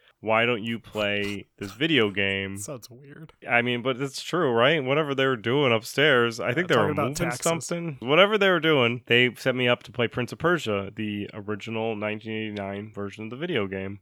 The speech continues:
Speaker 2: Excellent.
Speaker 1: So my memories are of the basement. I clearly remember the basement. I clearly remember the interaction we had with the dad. I remember playing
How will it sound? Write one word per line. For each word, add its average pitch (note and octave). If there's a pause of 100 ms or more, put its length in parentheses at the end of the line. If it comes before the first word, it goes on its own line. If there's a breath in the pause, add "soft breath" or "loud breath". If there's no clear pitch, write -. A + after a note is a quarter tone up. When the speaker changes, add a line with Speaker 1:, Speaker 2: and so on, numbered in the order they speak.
Speaker 2:
Excellent. - (140)
Speaker 1:
So A#2+ (100)
my C#3
memories D#3+
are A2
of G#2
the G#2
basement. C3
I A2
clearly B2+
remember G2+
the F#2+
basement. A#2+
I A2
clearly C3
remember G#2
the G2+
interaction G2+
we G2
had G2+
with G2+
the G#2
dad. G#2 (120)
I G2+ (120)
remember G2+
playing G2+